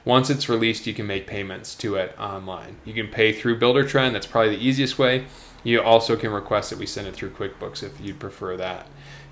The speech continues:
Click Pay Online, and you have the ability to pay with credit card, with an e-check. Really, really easy. If you have any questions with this, Buildertrend's got an amazing help desk. We can help you through it, uh, to make sure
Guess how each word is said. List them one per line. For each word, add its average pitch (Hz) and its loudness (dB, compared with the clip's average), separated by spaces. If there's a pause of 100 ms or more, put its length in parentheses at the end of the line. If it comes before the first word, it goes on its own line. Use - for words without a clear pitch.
(140)
Click - -4
Pay 110 2
Online, 131 2
and 107 -8
you 104 -2
have 98 -4
the 101 -4
ability 98 -2
to 95 -10
pay 98 -6
with 101 -6
credit 98 -4
card, 92 -4
with 92 -10
an 92 -12
e-check. 95 -8 (100)
Really, 113 2
really 95 -4
easy. 98 -10
If 92 -12
you 107 -2
have 104 -2
any 104 -8
questions 113 0
with 107 -6
this, 104 -2 (300)
Buildertrend's 107 2
got 104 -2
an 98 -6
amazing 101 -4
help 101 -4
desk. 98 -2
We 104 -4
can 101 -10
help 92 -6
you 92 -8
through 98 -6
it, - -10
uh, 98 -8
to - -16
make 92 -12
sure 92 -8